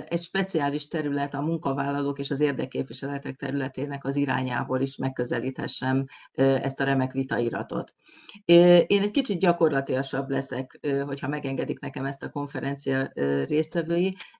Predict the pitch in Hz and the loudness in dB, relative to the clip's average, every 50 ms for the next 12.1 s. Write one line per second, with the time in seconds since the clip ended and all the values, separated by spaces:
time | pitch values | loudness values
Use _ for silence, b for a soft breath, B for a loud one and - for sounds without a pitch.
0 | _ _ 160 160 160 160 - 170 - - 262 - 214 175 160 160 156 - 156 156 | _ _ 4 6 6 6 4 2 0 0 0 2 2 2 2 0 -2 -2 -4 -4
1 | 151 - 180 175 175 - - 156 139 135 139 139 139 135 139 139 143 147 143 - | -2 0 0 0 0 0 0 0 2 2 0 0 -2 -4 -4 -4 -4 -6 -8 -14
2 | - _ _ - - 139 139 139 139 139 139 139 139 139 139 139 139 139 - - | -20 _ _ -4 -2 -2 0 0 0 0 0 0 0 0 0 -2 -4 -4 -8 -10
3 | - - 147 135 135 139 139 139 139 139 - 151 156 143 147 135 147 143 143 147 | -8 -8 -6 -4 -2 -2 0 0 -2 -2 0 0 2 2 2 0 0 0 0 0
4 | 147 147 147 139 143 143 147 147 143 147 147 156 160 165 170 175 B B B B | 0 0 0 0 0 -2 -2 -2 -4 -4 -4 -2 0 0 0 -2 B B B B
5 | - 165 160 160 151 151 156 151 151 156 160 156 - - - - - 156 156 143 | 0 0 2 4 4 2 2 2 4 4 4 4 2 0 -8 -4 -2 -2 -2 -2
6 | - 135 131 135 135 - - 135 139 135 135 127 123 123 123 113 117 117 117 - | -2 0 0 0 -2 -4 -4 -4 -4 -2 0 -2 -2 -2 -2 -2 -2 -2 -4 -6
7 | - - - - - - - _ _ _ _ - 269 262 262 220 202 175 180 175 | -6 -6 -6 -6 -6 -10 -14 _ _ _ _ -8 -8 -2 0 0 0 0 0 -2
8 | - 220 214 214 - 180 170 165 170 - - 196 202 208 208 - 185 175 180 180 | 0 -2 -2 0 -2 -2 -2 -2 -4 -4 -4 -2 -2 -4 -2 -2 -4 -4 -2 -4
9 | 170 165 170 170 175 175 - 170 175 180 196 208 214 - - - - 160 165 165 | -2 0 -2 -2 -2 -2 -2 0 0 0 0 -2 -4 -8 -12 -6 0 2 4 6
10 | 165 165 - - 170 180 175 165 165 - - 170 - - - 160 151 151 151 151 | 4 4 4 0 0 0 0 0 0 -2 -6 -6 -6 -2 -2 0 0 0 -4 -4
11 | - 156 156 151 156 151 151 147 147 147 151 - - - 147 151 156 156 165 170 | -2 -2 -2 -2 -2 -4 -4 -6 -4 -6 -8 -8 -8 -8 -4 -4 -4 -2 -2 -2
12 | 180 180 | -4 -4